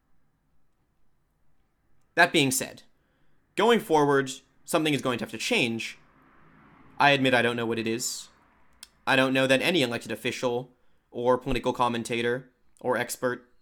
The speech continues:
knows the answer just yet. We're going to have to, we're going to have to see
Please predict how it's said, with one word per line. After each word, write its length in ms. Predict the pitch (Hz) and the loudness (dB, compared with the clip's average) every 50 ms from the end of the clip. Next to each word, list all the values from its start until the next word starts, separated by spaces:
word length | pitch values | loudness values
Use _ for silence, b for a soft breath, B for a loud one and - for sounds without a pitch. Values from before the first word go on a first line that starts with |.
| _ _ _ | _ _ _
knows 260 | 127 123 123 120 113 | -6 -4 -4 -4 -6
the 120 | 120 120 | -6 -6
answer 320 | 120 117 - - - - - - | -6 -6 -8 -10 -12 -14 -16 -18
just 220 | - - - - | -16 -16 -16 -16
yet. 340 | 62 60 53 - - - - _ _ _ _ _ _ _ _ _ _ _ _ _ _ _ _ | -16 -18 -18 -18 -20 -20 -20 _ _ _ _ _ _ _ _ _ _ _ _ _ _ _ _
We're 160 | 123 151 156 | -4 0 2
going 200 | 160 156 147 131 | 2 2 2 0
to 80 | - 151 | 0 -4
have 120 | 101 - - | -6 -6 -10
to, 120 | - - - _ | -16 -18 -10 _
we're 100 | 139 151 | -4 -2
going 160 | 143 147 135 | 0 0 2
to 60 | 127 120 | 0 0
have 80 | 110 | -2
to 80 | - 110 | -2 -6
see 400 | - - 127 120 120 117 120 | -6 -6 -6 -6 -8 -10 -12